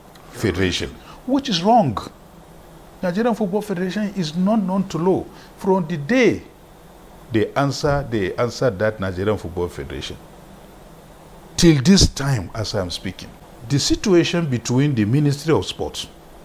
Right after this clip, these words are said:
the N F A, has put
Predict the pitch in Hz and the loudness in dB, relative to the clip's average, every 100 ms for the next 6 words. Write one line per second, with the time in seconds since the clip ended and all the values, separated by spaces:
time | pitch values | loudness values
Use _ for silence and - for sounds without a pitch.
0 | - - - - 101 135 131 123 - 85 | -20 -20 -14 -2 0 2 4 4 2 -6
1 | - - - - 127 104 - - - - | -10 -18 -20 -4 -2 -2 -8 -20 -20 -10
2 | - 202 - | -2 0 -2